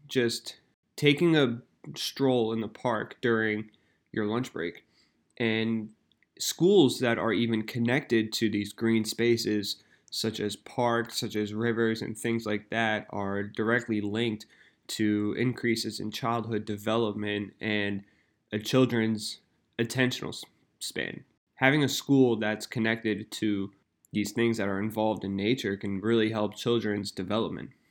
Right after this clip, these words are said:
Also, another study that was conducted in two thousand nineteen at the University of Chicago states that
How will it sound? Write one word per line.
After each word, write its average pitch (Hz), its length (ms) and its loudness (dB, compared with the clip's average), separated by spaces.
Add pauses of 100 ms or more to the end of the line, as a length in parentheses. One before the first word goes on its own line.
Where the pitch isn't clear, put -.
(320)
Also, 104 540 0 (380)
another 139 300 4
study 120 380 4
that 104 100 2
was 101 140 -4
conducted 104 720 -4
in 104 260 -2
two 117 160 -4
thousand 117 380 2
nineteen 104 800 0
at 104 140 -4
the 101 100 0
University 104 600 -2
of 82 100 -4
Chicago 110 680 -4 (680)
states - 500 0
that 95 420 -4